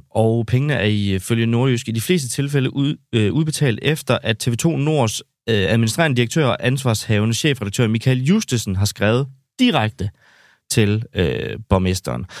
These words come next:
Og det er også en sag, der er blevet fulgt rigtig tæt med mange forskellige, øh, afsløringer her på, på Frihedsbrevet. Øhm, men nu skal det altså, øh, undersøges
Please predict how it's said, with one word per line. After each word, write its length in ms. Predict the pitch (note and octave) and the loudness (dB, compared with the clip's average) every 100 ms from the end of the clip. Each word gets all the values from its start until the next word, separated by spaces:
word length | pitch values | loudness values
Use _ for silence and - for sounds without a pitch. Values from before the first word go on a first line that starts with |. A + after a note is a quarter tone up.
| - | -6
Og 80 | - | 0
det 60 | A#2+ | 2
er 40 | |
også 140 | C3 | 2
en 40 | C#3 | 0
sag, 280 | C3 C#3 G2+ | 0 2 2
der 60 | |
er 40 | F#2 | 0
blevet 160 | G2 | -2
fulgt 240 | - A#2+ - | -2 -2 0
rigtig 220 | B2+ A#2 | 0 0
tæt 240 | A#2+ A2 - | 0 -2 -2
med 420 | G2 D#2 C#2+ C#2 | -2 -2 -4 -6
mange 360 | C#2 G#2 A#2+ | -2 0 2
forskellige, 480 | C3+ A2+ A2+ F#2 F2 | 0 -2 -2 -2 -2
øh, 160 | D2+ - | -4 -6
afsløringer 440 | - G#2 G#2 F2+ F2+ | -2 -2 0 0 2
her 100 | F2+ | 0
på, 400 | - F2 D#2+ - | 0 -2 -2 -4
på 100 | G#2 | -4
Frihedsbrevet. 640 | G2 G#2 G2 - D#2+ D2 F#2 - - - | 0 0 0 0 -2 -2 -6 -14 -20 -2
Øhm, 240 | G2+ G2 | 0 2
men 300 | F#2+ C#2 A2+ | 0 0 2
nu 120 | B2 C#3+ | 2 2
skal 160 | - | 0
det 80 | A2+ | 2
altså, 260 | G2 F#2+ G2+ | 2 2 0
øh, 480 | F#2 F2 E2+ E2 - | 2 2 0 -2 0
undersøges 460 | C3+ F3 C3 A#2+ | 0 0 -2 -2